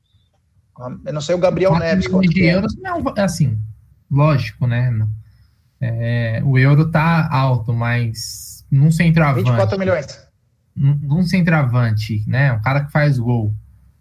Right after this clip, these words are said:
Speaker 2: Com tantos gols, assim, um destaque tão, tão grande no futebol sul-americano igual o Ramírez, né? Ele joga no Liverpool do Uruguai, se eu não me engano.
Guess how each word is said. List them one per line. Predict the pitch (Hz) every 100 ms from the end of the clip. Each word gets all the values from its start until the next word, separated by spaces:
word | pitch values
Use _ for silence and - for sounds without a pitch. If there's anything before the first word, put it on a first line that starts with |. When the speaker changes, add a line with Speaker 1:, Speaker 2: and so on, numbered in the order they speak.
| _ _ _ _ _ _ _ _ _ _
Speaker 2:
Com | 131
tantos | 127 180 220 170
gols, | 147 160 143
assim, | 131 143
um |
destaque | 139 - 156 151 - -
tão, | 160 190 185 160 139 127 110 107
tão | 139 139
grande | 143 151 143 131
no | 135
futebol | - 135 131
sul-americano | 127 135 127 123 123 131 123
igual | 127 139
o |
Ramírez, | 131 123 127 185 160
né? | 147 160 170
Ele | 127 127
joga | 143 151
no | 143
Liverpool | 139 180 156 -
do | 127
Uruguai, | 131 127 131 156 185 - - -
se | - 131
eu |
não | 127 131
me | 131
engano. | 127 135 156